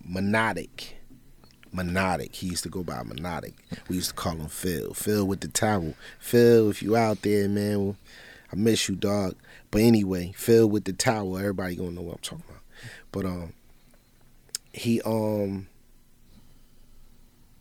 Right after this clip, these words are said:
yeah, he had all these equipment in his crib. Like, his mom's, I guess, was just like, yo, he was D Jing. So that was, like, the very first time in life I walked in and somebody had, like, a, a microphone and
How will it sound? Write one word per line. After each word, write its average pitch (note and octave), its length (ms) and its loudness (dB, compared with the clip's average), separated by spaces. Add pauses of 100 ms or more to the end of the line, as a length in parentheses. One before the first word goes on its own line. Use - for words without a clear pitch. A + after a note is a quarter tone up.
yeah, C#3+ 220 6
he G2+ 200 4
had C3+ 160 8
all B2 160 8
these G#2 280 2
equipment D#3 460 4
in A2+ 120 4
his G#2+ 220 0
crib. F#2 460 4
Like, B1+ 180 -8
his F#2 140 -10
mom's, A2 500 2
I F#2 140 -2
guess, G2+ 280 -2 (340)
was - 120 -4
just - 220 0
like, - 280 -10
yo, A#2 340 4
he A2 160 0
was G#2 160 2
D C3+ 240 6
Jing. A2 260 2
So - 140 -2
that F#2+ 140 0
was, E3+ 120 2
like, D#2+ 160 -2
the E2 80 -4
very A#2+ 440 6
first A2+ 280 -2
time A#2 220 -2
in G#2 80 -2
life A2 240 -4
I G#2+ 60 -4
walked G#2 340 -4
in A2 160 0
and F#2+ 100 -4
somebody A2 320 -2
had, G#2+ 180 -2
like, G#2+ 220 -4
a, D#2 80 -6 (420)
a F2 120 -4
microphone A2 1000 4 (480)
and D#2 760 -4